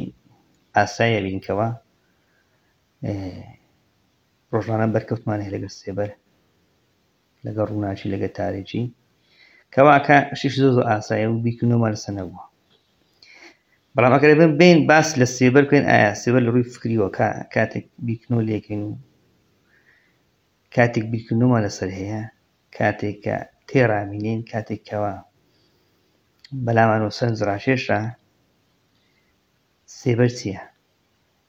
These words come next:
ئێمە هەر تەنێک، هەر تەنێک قەبارەی هەبێتن لەسەر زەوی،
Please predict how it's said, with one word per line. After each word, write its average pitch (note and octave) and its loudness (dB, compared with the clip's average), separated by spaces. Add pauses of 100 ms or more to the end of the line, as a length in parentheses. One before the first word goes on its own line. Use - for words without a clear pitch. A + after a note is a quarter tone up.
(1500)
ئێمە D#3+ 8 (1040)
هەر - 4
تەنێک، B2 2 (560)
هەر B2 0
تەنێک G#2 -4
قەبارەی A#2+ 4
هەبێتن A#2+ -2 (1120)
لەسەر A2 0 (120)
زەوی، A#2 0